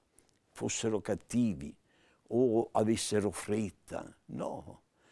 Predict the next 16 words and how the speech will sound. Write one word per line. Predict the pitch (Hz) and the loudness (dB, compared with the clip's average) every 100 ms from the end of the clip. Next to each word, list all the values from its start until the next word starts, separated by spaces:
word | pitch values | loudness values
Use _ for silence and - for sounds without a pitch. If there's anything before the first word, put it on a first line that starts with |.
| _ _ | _ _
è | 190 | -4
perché | - 190 - | -2 -2 0
la | 208 | 0
legge | 196 208 208 - | 0 0 -4 -4
glielo, | 160 117 113 - | -4 -2 -4 -2
glielo | 135 170 110 | 0 2 2
impediva. | 95 76 - 92 127 78 80 82 _ _ _ _ _ | 0 -2 -4 -2 -2 -2 -8 -10 _ _ _ _ _
Se | _ - - 214 233 - - | _ -6 0 2 0 -4 -2
avessero | 135 147 202 - - 135 117 110 | 0 0 0 -2 0 2 0 0
toccato | 110 - - 151 139 - 101 | -2 -2 -4 -4 -4 -6 -6
quel | - 139 135 107 - _ _ | -2 0 0 -2 -10 _ _
povero | - 139 135 110 104 | 0 2 2 0 0
uomo | 120 131 98 | 0 0 -4
steso | - - 120 - | -6 -6 -4 -4
per | 87 90 - | -4 -6 -6
terra, | 85 90 82 80 | -6 -6 -8 -12